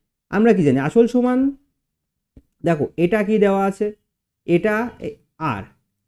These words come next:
এটা দেওয়া আছে টি, এটা দেওয়া আছে আই। আমাদের আসল বের করতে হবে। আসল সমান কি? পিএনআর, দেখো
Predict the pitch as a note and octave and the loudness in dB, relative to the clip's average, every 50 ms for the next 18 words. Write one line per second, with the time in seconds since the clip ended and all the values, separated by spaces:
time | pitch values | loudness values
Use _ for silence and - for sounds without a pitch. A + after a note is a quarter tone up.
0 | _ _ _ _ _ _ _ _ _ D3+ F3 F3 A3 A3 G#3+ G3+ A3 A3 G#3+ G#3 | _ _ _ _ _ _ _ _ _ -4 -2 0 0 0 2 2 2 2 2 0
1 | G#3 G#3+ G#3 - A3+ A3 A3 - - A3 F3 A#2+ A2 G2+ - _ _ _ _ _ | 0 -2 0 0 0 0 0 -6 -4 -2 -2 -2 -4 -6 -12 _ _ _ _ _
2 | _ _ _ _ _ _ _ _ _ - D#3 E3+ G3 A3 G#3+ G#3 A3 A3 G#3+ G#3+ | _ _ _ _ _ _ _ _ _ -4 -2 0 0 0 0 4 4 4 4 4
3 | G#3+ G#3+ G#3+ G#3 - G#3+ - A#3 A3+ - - _ - C#3 C3 A2+ G2 F2+ - - | 0 -2 -2 -4 -4 -2 -2 -2 -2 -2 -6 _ -10 -8 -6 -6 -6 -8 -12 -16
4 | _ _ _ _ _ _ _ _ _ _ _ _ _ _ _ _ F#3 G3+ A3 G#3 | _ _ _ _ _ _ _ _ _ _ _ _ _ _ _ _ -6 -4 -2 -2
5 | G#3 E3+ F3 - - G#3 F#3 E3 - - - A2+ - - A#2+ A#2+ C3 C#3+ - A3+ | -2 -2 -2 0 0 2 2 2 0 -2 -4 -8 -8 -6 -8 -6 -6 -2 2 2
6 | A3+ A3 A3+ A3+ A3+ A3+ A3+ G#3+ A3 A#3+ B3+ B3+ - _ _ _ _ _ _ _ | 2 2 0 -2 -2 -2 -4 -4 -6 -8 -8 -8 -10 _ _ _ _ _ _ _
7 | _ _ _ _ _ _ _ _ - G3 G3 G3 G3+ G3+ F#3 - D#3+ E3 F3 F3+ | _ _ _ _ _ _ _ _ -4 -2 0 0 0 -2 -2 -2 0 0 2 2
8 | F#3 F3+ E3+ E3 D#3+ E3 F3 F3+ G3 G3 - _ _ _ _ _ _ _ _ _ | 0 0 -2 -2 -2 -4 -4 -6 -8 -10 -16 _ _ _ _ _ _ _ _ _
9 | _ _ _ - E3+ D3 C3 | _ _ _ -2 -2 -2 -2